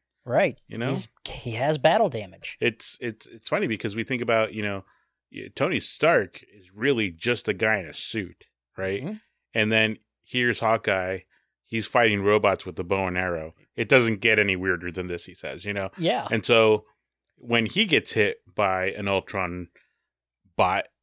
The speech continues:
Speaker 2: and versus Steve gets hit by an Ultron bot, n-, it's gonna leave more of a mark on, it's gonna leave a mark on,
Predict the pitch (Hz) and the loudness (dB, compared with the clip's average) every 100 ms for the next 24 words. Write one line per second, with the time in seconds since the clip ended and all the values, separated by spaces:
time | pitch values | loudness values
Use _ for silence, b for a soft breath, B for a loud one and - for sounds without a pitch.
0 | - 117 101 101 98 113 - 104 90 - | -4 0 0 0 2 2 2 -4 -6 -10
1 | - 143 196 135 104 - 98 98 90 90 | -6 -2 -2 2 2 0 -4 -2 -2 -4
2 | 87 - 95 90 92 87 - b b b | -6 -4 -6 -4 -6 -6 -12 b b b
3 | - 127 - 120 - 143 120 113 101 98 | -10 -6 -2 -2 0 0 2 0 0 -2
4 | 107 98 98 104 90 90 85 82 - 127 | -2 0 2 0 0 -8 -10 -12 -4 -2
5 | 107 85 123 143 82 156 147 - 92 87 | 0 2 4 4 2 -4 -14 -14 -14 -14